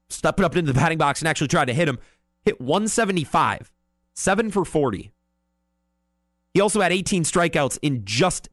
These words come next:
ten and two-thirds innings. That's a really impressive spring. Efficient, right? One seventy-five with a lot of strikeouts. Now, the problem last year for Freddie Peralta w-, wasn't necessarily getting strikeouts,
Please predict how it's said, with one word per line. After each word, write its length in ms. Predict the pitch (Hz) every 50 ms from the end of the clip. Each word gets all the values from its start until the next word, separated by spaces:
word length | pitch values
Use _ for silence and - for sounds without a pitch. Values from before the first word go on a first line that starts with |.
| _ -
ten 360 | - - - 151 165 160 156
and 140 | 139 135 120
two-thirds 460 | - 156 147 - - 143 135 117 107
innings. 440 | - - 120 101 80 - - - - _ _ _ _ _ _ _ _ _ _ _ _ _ _ _ _ _ _ -
That's 160 | - 233 202
a 60 | 185
really 520 | 139 117 113 131 170 196 196 175 156 147 131
impressive 480 | 123 107 - 151 135 - - 107 87
spring. 420 | - - - 120 107 85 71 65 - _ _ _ _ _ _ _ _ _ _ _ _ _ -
Efficient, 840 | 151 135 - - - 131 143 151 - - 156 117 92 87 - - - _ _ _ _ _ _ _
right? 400 | - 110 107 113 139 185 - - _ _ _ _ _ _ _ _ _ _ _ _ _ _ _ _ _ _ _ _ _ _ -
One 200 | 110 147 185 175
seventy-five 640 | - 196 185 175 170 156 - 170 165 165 151 117
with 200 | 113 139 175 -
a 60 | 180
lot 220 | 165 165 160 160 160
of 60 | 156
strikeouts. 540 | - - 160 160 160 - 175 175 170 - -
Now, 120 | 180 160
the 80 | 135 131
problem 360 | - - 269 311 285 202 151
last 300 | 160 190 220 220 - -
year 100 | 170 147
for 100 | - 156
Freddie 140 | 160 151 135
Peralta 460 | - 123 135 156 165 160 131 120 - - _ _ _ _ _ -
w-, 220 | - 135 151 170
wasn't 260 | 196 240 233 220 226
necessarily 800 | 202 208 180 160 156 - 180 175 175 165 156 147 131 120 - _ _ _ _ _ _ _ _ _ _ - 117
getting 240 | 113 175 151 131 120
strikeouts, 840 | - - - 208 233 196 - - 131 117 110 127 - - - -